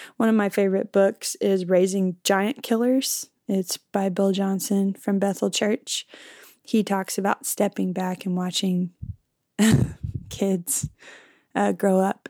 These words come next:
in the likeness of the Lord, and it's awesome if you want to read that.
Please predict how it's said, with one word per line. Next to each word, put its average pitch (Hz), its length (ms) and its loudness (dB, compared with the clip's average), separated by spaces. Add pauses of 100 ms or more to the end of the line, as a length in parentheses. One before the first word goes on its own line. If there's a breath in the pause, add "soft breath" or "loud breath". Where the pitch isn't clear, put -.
in 190 140 2
the 196 80 4
likeness 202 420 0
of 185 120 -2
the 185 80 0
Lord, 180 480 -2
and 190 120 0
it's 196 200 0
awesome 220 440 -4 (680 loud breath)
if 208 200 -2
you 196 80 4
want 190 140 2
to 190 60 0
read 190 240 2
that. 208 260 -4